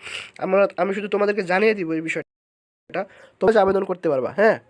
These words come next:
তো এখন আমি যে বললাম ত্রিশটা কলেজে আবেদন করতে পারবা, এখন অনেকের মনে কিন্তু প্রশ্ন আছে, "ভাই ত্রিশটা কলেজে কেমনে আবেদন করবো, কীভাবে সম্ভব ত্রিশটা কলেজে আবেদন করা?"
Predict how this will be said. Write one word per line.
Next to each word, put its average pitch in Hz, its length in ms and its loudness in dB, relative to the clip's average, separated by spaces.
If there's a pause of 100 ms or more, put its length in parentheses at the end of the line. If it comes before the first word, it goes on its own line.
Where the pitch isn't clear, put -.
(520)
তো 151 60 2
এখন 202 360 0 (100)
আমি 185 200 0
যে 196 120 4
বললাম 208 300 4
ত্রিশটা 190 320 -2
কলেজে 196 200 4
আবেদন 185 220 2
করতে 196 200 -2
পারবা, 175 200 4
এখন 185 240 0
অনেকের 190 280 2
মনে 202 160 4
কিন্তু 202 160 2
প্রশ্ন 202 300 2
আছে, 175 160 2
"ভাই 170 140 0
ত্রিশটা 196 360 -2
কলেজে 190 280 2
কেমনে 185 240 0
আবেদন 170 220 0
করবো, 131 280 -8 (460)
কীভাবে 214 240 2
সম্ভব 185 240 0
ত্রিশটা 180 320 -4
কলেজে 175 200 4
আবেদন 170 260 -2
করা?" 175 220 0